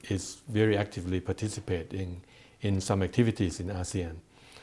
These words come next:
So this region is blessed with what, with all of us coming together in asean, in Eastern, um, uh,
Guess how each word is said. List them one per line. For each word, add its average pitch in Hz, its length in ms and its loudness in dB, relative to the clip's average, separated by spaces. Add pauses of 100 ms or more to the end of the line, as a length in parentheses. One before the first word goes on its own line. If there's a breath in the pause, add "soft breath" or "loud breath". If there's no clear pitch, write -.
(140)
So 123 220 10
this 131 220 8
region 135 460 8
is 107 160 0
blessed 107 520 0 (140)
with 101 340 0 (1400 soft breath)
what, 107 380 4
with 113 180 4
all 113 240 8
of 104 80 6
us 101 160 6
coming 110 300 4
together 101 440 2 (380)
in 95 340 0 (360 soft breath)
asean, 98 680 2
in 90 300 -4
Eastern, 101 640 0 (460 loud breath)
um, 90 500 0 (440)
uh, 92 260 -2